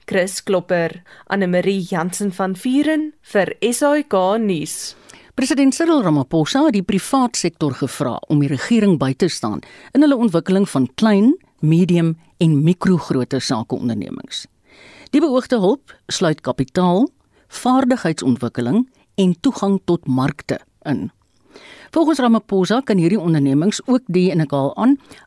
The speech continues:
Speaker 2: Afrika Vrye Handelsooreenkoms gebruik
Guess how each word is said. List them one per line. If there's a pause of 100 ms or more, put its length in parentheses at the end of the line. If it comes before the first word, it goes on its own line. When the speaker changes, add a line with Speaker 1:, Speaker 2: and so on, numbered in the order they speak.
Speaker 2:
Afrika
Vrye
Handelsooreenkoms (160)
gebruik